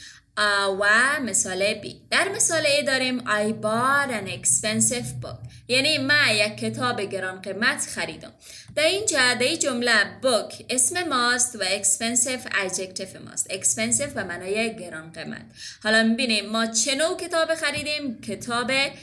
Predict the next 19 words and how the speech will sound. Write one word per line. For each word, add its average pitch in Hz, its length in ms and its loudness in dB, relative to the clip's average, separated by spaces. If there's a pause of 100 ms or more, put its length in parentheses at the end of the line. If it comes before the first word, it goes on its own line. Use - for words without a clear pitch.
(300)
expensive، 226 920 0
کتاب 220 380 0
گران 180 500 -4
قیمت. - 320 -12 (340)
پس 254 560 0 (120)
expensive 202 840 0 (440)
اطلاعات 202 500 -2
بیشتری 226 540 0
در 220 200 -2
مورد 185 420 -6
کتابی 247 380 -6
که 320 120 -10
ما 302 180 -6
خریدیم 277 500 -4
به 220 100 -2
ما 208 420 -6 (220)
می‌دهد. - 440 -8 (220)
بنابراین 208 640 0
برایش 190 460 -2